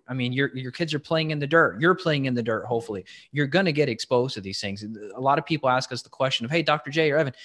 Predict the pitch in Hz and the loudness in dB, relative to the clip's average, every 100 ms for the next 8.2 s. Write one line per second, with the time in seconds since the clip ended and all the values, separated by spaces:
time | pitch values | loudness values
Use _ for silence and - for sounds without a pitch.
0 | - - _ - 156 156 196 202 190 156 | -20 -20 _ -14 -6 0 4 6 6 4
1 | 139 190 208 123 85 - 160 185 180 - | 4 4 2 -2 -8 -10 -6 -6 -6 -6
2 | 196 202 90 - - 143 - 175 170 156 | -2 -2 -4 -10 -6 -4 -2 -4 0 2
3 | 160 131 127 156 165 147 135 139 120 110 | 2 2 0 -2 0 -2 0 -2 -2 -2
4 | 143 165 156 135 123 123 120 113 131 135 | 0 2 2 2 2 2 0 -4 -4 0
5 | 127 127 127 _ _ _ 127 123 131 131 | 2 2 -2 _ _ _ -4 -2 -2 0
6 | 113 120 131 - 117 123 120 117 - 156 | 0 0 0 -2 -2 -2 -2 -6 -2 0
7 | 156 123 113 120 113 120 - 110 107 156 | 0 2 0 -2 -10 -12 -12 -10 -2 -2
8 | 120 | -2